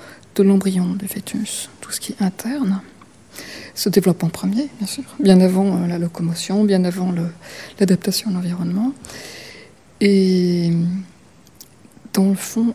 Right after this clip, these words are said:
assez peu de paléontologues, euh, ont eu cette approche. Alors moi, ça fait effectivement depuis, euh,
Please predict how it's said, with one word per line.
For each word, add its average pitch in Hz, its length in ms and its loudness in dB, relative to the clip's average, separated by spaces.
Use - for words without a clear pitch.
assez 214 400 0
peu 233 180 0
de 214 80 -2
paléontologues, 196 1000 -2
euh, 175 400 -4
ont 190 160 2
eu 233 140 4
cette - 240 -4
approche. - 580 -8
Alors 175 140 -10
moi, 208 160 2
ça - 120 0
fait - 160 -4
effectivement 196 560 2
depuis, 180 520 -2
euh, 160 40 -4